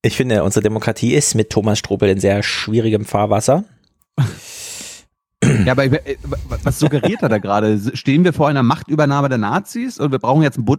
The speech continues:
Speaker 2: einen Bundespräsidenten, der das verhindert?
Speaker 1: Also, wenn du jetzt keine Angst hast, ja,
Speaker 2: Ja.
Speaker 1: Thilo, dann taucht Thomas Strobel noch fünfmal auf.
Speaker 2: Oh Gott.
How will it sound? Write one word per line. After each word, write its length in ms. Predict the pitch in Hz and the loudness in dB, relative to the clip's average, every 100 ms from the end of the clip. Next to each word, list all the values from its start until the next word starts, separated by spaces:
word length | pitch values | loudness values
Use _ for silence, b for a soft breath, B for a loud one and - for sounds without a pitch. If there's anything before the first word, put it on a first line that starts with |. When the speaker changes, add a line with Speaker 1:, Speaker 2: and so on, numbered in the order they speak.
| - | 2
Speaker 2:
einen 220 | 139 131 | 2 4
Bundespräsidenten, 840 | 139 185 - 147 147 139 143 151 | 2 2 0 0 2 2 0 0
der 120 | 131 131 | 0 0
das 140 | 135 | -2
verhindert? 460 | - 120 202 240 - B B - | -2 0 2 0 -4 B B -2
Speaker 1:
Also, 280 | 113 104 101 | 2 4 2
wenn 100 | 104 | 4
du 80 | |
jetzt 140 | 113 - | 2 2
keine 220 | 123 117 | -2 0
Angst 260 | 104 123 104 | 0 0 0
hast, 200 | 92 - | 0 2
ja, 260 | 95 104 - _ _ _ _ - | 0 0 -4 _ _ _ _ -10
Speaker 2:
Ja. 200 | 92 92 | -8 -8
Speaker 1:
Thilo, 340 | - 107 90 98 - _ | -2 2 4 2 -4 _
dann 440 | 101 104 101 101 - _ _ _ _ _ _ _ _ _ _ _ _ - _ _ _ | -2 0 -2 -4 -8 _ _ _ _ _ _ _ _ _ _ _ _ -20 _ _ _
taucht 240 | 104 104 - | -2 -2 -4
Thomas 260 | 107 110 | 0 0
Strobel 280 | - 107 104 | 0 0 2
noch 120 | 104 | 0
fünfmal 560 | 104 110 107 110 104 98 | -2 -6 -4 -2 0 0
auf. 320 | - 92 - _ _ _ _ _ _ | -2 -6 -10 _ _ _ _ _ _
Speaker 2:
Oh 160 | 101 101 | -8 -8
Gott. 180 | - 90 | -10 -12